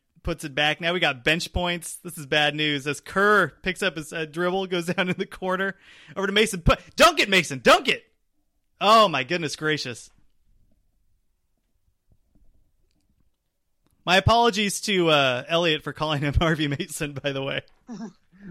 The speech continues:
Speaker 2: Right? That's cruel and unusual. Wow, Oklahoma's opened up a ten-point lead.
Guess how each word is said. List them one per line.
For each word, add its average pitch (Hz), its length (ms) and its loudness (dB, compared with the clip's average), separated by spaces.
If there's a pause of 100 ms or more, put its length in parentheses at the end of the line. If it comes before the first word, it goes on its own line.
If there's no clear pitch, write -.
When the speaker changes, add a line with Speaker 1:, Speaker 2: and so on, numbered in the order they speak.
(180)
Speaker 2:
Right? 220 380 -2 (560)
That's 220 280 -4 (400)
cruel 233 420 -8
and 214 100 -16
unusual. 208 680 -14 (920)
Wow, 185 340 -4
Oklahoma's 254 540 -12
opened 220 260 -12
up 196 140 -10
a 190 40 -20
ten-point 202 580 -12
lead. 160 320 -14